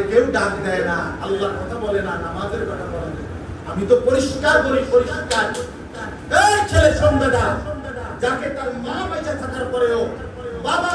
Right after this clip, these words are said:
বেঁচে থাকার পরেও, যে সন্তানকে ওই ঘরে ঘুমাইবার পরেও আপন মা বাপ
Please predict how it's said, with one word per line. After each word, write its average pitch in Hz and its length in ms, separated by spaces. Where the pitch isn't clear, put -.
বেঁচে 320 280
থাকার 302 280
পরেও, 269 280
যে 262 100
সন্তানকে 285 640
ওই 320 80
ঘরে 247 260
ঘুমাইবার 233 420
পরেও 220 280
আপন 330 300
মা 269 120
বাপ 403 320